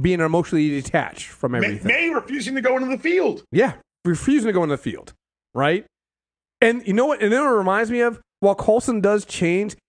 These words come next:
Speaker 1: he's also the most consistent out of everyone. 'Cause
Speaker 2: Mm-hmm.
Speaker 1: you're like, and, but,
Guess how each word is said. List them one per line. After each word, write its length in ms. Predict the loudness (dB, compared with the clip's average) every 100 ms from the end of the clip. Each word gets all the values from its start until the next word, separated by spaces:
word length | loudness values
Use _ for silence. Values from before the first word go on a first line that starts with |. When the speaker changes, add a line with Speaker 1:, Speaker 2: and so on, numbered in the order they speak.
| -4
Speaker 1:
he's 180 | -2 2
also 300 | 0 2 0
the 140 | 0
most 260 | 0 -4 -4
consistent 580 | -10 -6 -4 -4 -6 -4
out 160 | -4
of 80 | -2
everyone. 420 | -2 0 0 -2
'Cause 80 | -2
Speaker 2:
Mm-hmm. 60 | 0
Speaker 1:
you're 100 | 2
like, 300 | 2 2 -2 _ _ _ _ _ 0 4
and, 220 | 2 4
but, 160 | 2